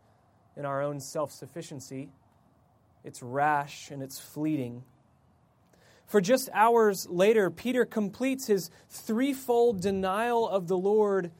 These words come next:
to whom he had sworn allegiance unto death. And immediately upon the crow of the rooster, Luke tells us that from where Peter stood in the courtyard of the house of the high priest,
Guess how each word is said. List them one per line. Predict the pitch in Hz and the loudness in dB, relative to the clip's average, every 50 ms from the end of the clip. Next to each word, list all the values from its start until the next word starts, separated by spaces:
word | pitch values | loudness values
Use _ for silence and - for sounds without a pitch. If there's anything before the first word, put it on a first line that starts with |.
| _ _ _ _ _ _ - | _ _ _ _ _ _ -2
to | 208 190 | 0 2
whom | 190 214 226 220 | 2 2 2 2
he | 202 208 | 2 2
had | 208 190 170 - | 2 2 2 0
sworn | - - - - 190 190 196 202 208 202 202 202 202 | -6 -8 -8 -8 -6 -6 -4 -4 -4 -4 -4 -6 -8
allegiance | 185 151 175 165 160 165 185 202 214 185 185 208 196 190 - - | -6 -6 -4 -4 -4 -4 -4 -4 -4 -6 -6 -8 -8 -8 -10 -10
unto | - 180 185 185 170 175 | -8 -6 -6 -6 -6 -8
death. | 160 139 147 151 139 135 - - - - - _ _ _ _ _ _ _ _ _ _ _ | -6 -2 0 0 0 -2 -4 -12 -20 -20 -20 _ _ _ _ _ _ _ _ _ _ _
And | - 185 196 | 0 2 2
immediately | 190 185 185 185 196 214 240 262 254 269 269 254 202 220 233 233 226 | 2 2 2 0 0 2 2 2 0 0 0 -2 -2 -4 -2 0 0
upon | 214 190 - - - 208 208 208 214 208 208 202 202 - - - _ _ | 0 -2 -2 -10 -6 -2 -2 0 0 0 -2 -4 -8 -12 -20 -20 _ _
the | - 165 | -6 -6
crow | - - - - 226 226 226 233 226 | -4 -6 -2 0 2 4 4 4 4
of | 214 175 | 4 2
the | 190 175 | 2 2
rooster, | 175 190 214 214 - - - 185 170 | 2 2 0 0 -2 -2 0 0 2
Luke | 170 190 226 240 - | 2 2 0 0 -2
tells | - - 214 226 233 226 214 185 | -8 -2 0 2 2 2 2 0
us | 208 180 - | -2 -4 -2
that | - 190 - - | -6 -8 -6 -6
from | 185 180 180 | -8 -4 -2
where | 190 208 220 233 240 233 233 - - - - _ | -2 0 2 2 2 0 -2 -6 -18 -20 -20 _
Peter | - 226 254 254 254 226 | -4 -2 0 0 0 -2
stood | - - - - - 247 247 240 233 220 | -2 -6 -10 -6 2 6 6 8 8 6
in | 214 202 | 4 2
the | 185 165 | -2 -4
courtyard | - - - 247 240 - - 208 214 208 214 214 | -6 -2 2 2 2 2 0 0 2 2 2 2
of | 208 190 | 0 -2
the | 170 190 | -6 -8
house | 175 - - 214 220 226 220 220 - | -8 -2 2 2 4 4 2 0 -4
of | 214 175 | -6 -6
the | 165 180 | -6 -4
high | 170 196 196 196 | 0 0 0 0
priest, | - - - 202 208 202 190 165 - - | -2 -4 -4 -2 -2 -2 -2 -6 -8 -12